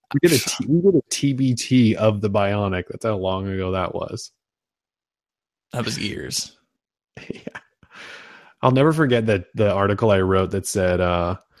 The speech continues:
Speaker 1: should still consider the Bionic because it's the first dual core L T E phone. That was, like, the worst advice I've ever given.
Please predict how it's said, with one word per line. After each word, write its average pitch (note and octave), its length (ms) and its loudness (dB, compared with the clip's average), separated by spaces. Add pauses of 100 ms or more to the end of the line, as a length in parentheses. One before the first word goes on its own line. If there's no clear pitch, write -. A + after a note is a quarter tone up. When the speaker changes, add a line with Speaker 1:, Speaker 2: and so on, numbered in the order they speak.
(320)
Speaker 1:
should A2+ 200 -6
still B2 420 2
consider A#2+ 460 4
the A2 120 4
Bionic G#2 600 4
because G2 260 0
it's F#2+ 120 -8
the G2 80 -4
first G2 600 -2
dual G2 380 0
core G2 420 2
L F#2 220 -2
T G2+ 140 -8
E F#2+ 240 -2
phone. F#2 480 -4
That - 1300 -10
was, D#3 80 6
like, A2 100 2
the G#2+ 80 2
worst G2 500 0
advice G2 360 4
I've G2 140 2
ever F#2+ 180 2
given. F#2+ 400 2